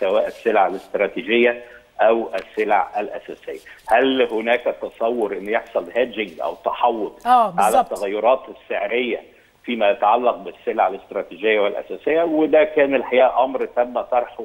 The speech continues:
Speaker 1: في المؤتمر الاقتصادي الأخير فيما يتعلق ب، آه، أن يكون هناك إندكس بالنسبة للجنيه
Speaker 2: مم.
Speaker 1: المصري مقابل مجموعة من العملات.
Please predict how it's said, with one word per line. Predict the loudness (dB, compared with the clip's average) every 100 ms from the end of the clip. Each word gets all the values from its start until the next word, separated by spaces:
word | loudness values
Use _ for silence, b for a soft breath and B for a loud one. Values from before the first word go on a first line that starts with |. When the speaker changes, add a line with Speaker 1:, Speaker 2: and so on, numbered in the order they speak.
| -14
Speaker 1:
في | -12 -8 -4
المؤتمر | -4 -4 -6 -6 -10 -2 2 2 2
الاقتصادي | -4 -10 0 0 0 -4
الأخير | -6 -6 -6 2 2 2 B B B B -2
فيما | 2 2 2
يتعلق | 4 4 4 2 0 -4
ب، | -8 -6 -8 b b -6
آه، | 2 4 4
أن | 2
يكون | 2 0 0 0
هناك | 2 0 0 -2 0
إندكس | 0 0 -2 -6 B B -6
بالنسبة | -2 -2 -2 2 2
للجنيه | 2 -2 -4 -4 -4 -2
Speaker 2:
مم. | -2 -2
Speaker 1:
المصري | -2 -2 -2 -4 -2
مقابل | -2 0 0 0
مجموعة | -2 0 2 0
من | 0 -6
العملات. | -4 -4 -2 -2